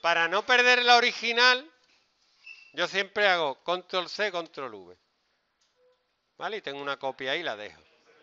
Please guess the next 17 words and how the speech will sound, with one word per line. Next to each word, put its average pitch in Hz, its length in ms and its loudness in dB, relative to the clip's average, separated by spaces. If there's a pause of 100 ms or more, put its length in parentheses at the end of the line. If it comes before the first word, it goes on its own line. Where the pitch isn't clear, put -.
(600)
Y 147 60 -4
ahora, 190 320 6
la 165 180 2
idea 190 220 2
es 240 60 4
la 240 120 6
siguiente. 165 500 -8
Os 123 80 -8
vais 143 180 -2
a 170 80 0
filtro, 277 920 -4
le 139 120 -8
aplicáis 131 420 -8
un 151 120 -10
filtro, 233 840 -4
probáis 131 480 -2
artístico. 117 840 -12